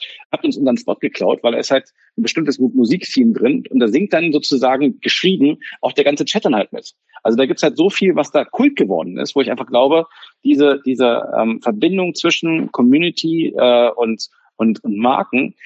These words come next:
die ist halt schon noch was Besonderes. Die gibt's auch im Sport teilweise und auch bei bestimmten Sponsoren und bei bestimmten Vereinen garantiert. Aber in der Masse, in der Breite, in dem, was da an coolen Aktivitäten gemacht wird, wie darüber berichtet wird, wie darüber,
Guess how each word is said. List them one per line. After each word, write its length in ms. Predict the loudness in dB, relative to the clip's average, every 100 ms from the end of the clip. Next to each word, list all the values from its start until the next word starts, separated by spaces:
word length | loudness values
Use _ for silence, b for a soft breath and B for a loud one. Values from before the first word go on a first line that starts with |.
| B _ 0
die 320 | 2 2 -2
ist 200 | -6 -2
halt 180 | -2 -4 -4
schon 180 | 0
noch 140 | 0 -2
was 160 | -4
Besonderes. 560 | -2 -2 -2 -2 -8 -8
Die 100 | -4
gibt's 240 | -4 -6 -6
auch 140 | 0
im 80 | 0
Sport 400 | 0 -2 -4 -2
teilweise 380 | -2 0 2 0
und 100 | -2
auch 120 | -2
bei 100 | -2
bestimmten 280 | -2 -6 -6
Sponsoren 680 | -10 -2 0 2 2 2 0
und 160 | -6 -2
bei 80 | -2
bestimmten 420 | 0 -4 -2 -4
Vereinen 500 | -2 0 0 -2 -8 -2
garantiert. 680 | 0 0 -4 -2 -2 -2 _ B B B
Aber 160 | 0 2
in 100 | 4
der 160 | 4
Masse, 280 | 2 0 -2
in 140 | -2 0
der 80 |
Breite, 400 | 0 2 0 2 -2 0
in 80 | 2
dem, 220 | 4 2
was 140 | 2
da 100 | 0
an 120 | -2 -4
coolen 300 | -2 -2 -2
Aktivitäten 560 | -2 -4 -2 -2 -2
gemacht 260 | -4 -4 -8
wird, 220 | -14 _ B B B
wie 80 | 2
darüber 220 | 4 2
berichtet 480 | 2 0 0 -4 -2
wird, 180 | -4 -2
wie 100 | 0
darüber, 520 | 2 2 2 2 2